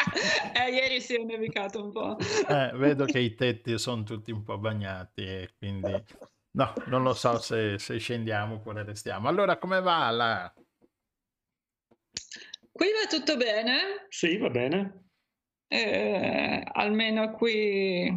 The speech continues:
Speaker 1: qui ad Amburgo per il momento la situazione covid è abbastanza sotto controllo.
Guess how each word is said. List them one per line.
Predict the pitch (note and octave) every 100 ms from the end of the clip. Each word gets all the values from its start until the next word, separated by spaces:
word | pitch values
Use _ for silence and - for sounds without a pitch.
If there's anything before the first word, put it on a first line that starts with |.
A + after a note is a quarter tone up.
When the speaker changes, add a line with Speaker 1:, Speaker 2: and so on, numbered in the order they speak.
| F3+ - _ _ _ - - -
Speaker 1:
qui | G#3
ad | G3+
Amburgo | G3+ G#3 G#3 G#3
per | G#3+
il | G3
momento | G3 F#3+ G3 G3+ G3
la | G3
situazione | G3 F#3+ F#3+ F#3+ G3 F#3+
covid | G3+ F#3+ F#3 F#3
è | G#3 G#3 A3 -
abbastanza | - G3 G#3 G3 G3+
sotto | G#3 G3 A3+
controllo. | D#4+ E4 A#3+ G3 G3+ A3 A#3+ D4 -